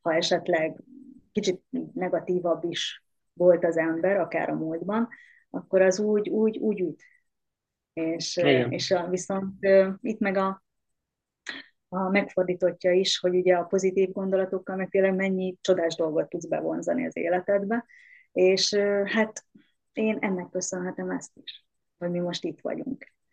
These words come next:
Speaker 1: például.
Speaker 2: Igen.
Speaker 1: Meg az Angliát is annak köszönhetem, meg előtte még egy, ö, egy nagyon szerethető kis albérletemet annak köszönhettem, úgyhogy, ö, én, én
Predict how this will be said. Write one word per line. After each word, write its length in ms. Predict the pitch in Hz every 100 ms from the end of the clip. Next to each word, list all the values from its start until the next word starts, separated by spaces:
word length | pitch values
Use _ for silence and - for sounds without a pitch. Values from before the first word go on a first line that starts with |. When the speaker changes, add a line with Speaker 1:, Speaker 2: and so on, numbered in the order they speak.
| _ -
Speaker 1:
például. 680 | 160 - 165 170 175 165
Speaker 2:
Igen. 260 | 135 117 127
Speaker 1:
Meg 220 | 175 165
az 140 | 165 -
Angliát 480 | 226 240 233 214
is 160 | 214 -
annak 320 | 196 190 185
köszönhetem, 840 | 190 180 180 180 175 156 170 170 175
meg 280 | 170 170 -
előtte 720 | 190 180 175 - 165 160 156 170
még 280 | 165 160
egy, 360 | 165 160 151 170
ö, 280 | 165 160 160 -
egy 200 | 165 170
nagyon 720 | 185 175 180 170 165 170 - - - - - 127 170
szerethető 600 | - 196 180 175 175 175
kis 160 | 180 -
albérletemet 800 | 220 226 220 208 202 196 185
annak 320 | 185 185 185 -
köszönhettem, 920 | 180 - 175 160 170 - 170 165 170 - - - -
úgyhogy, 640 | 175 170 170 175 170 165
ö, 460 | 175 170 170 170 170
én, 540 | - 170 175 170 165 170
én 380 | 180 175 175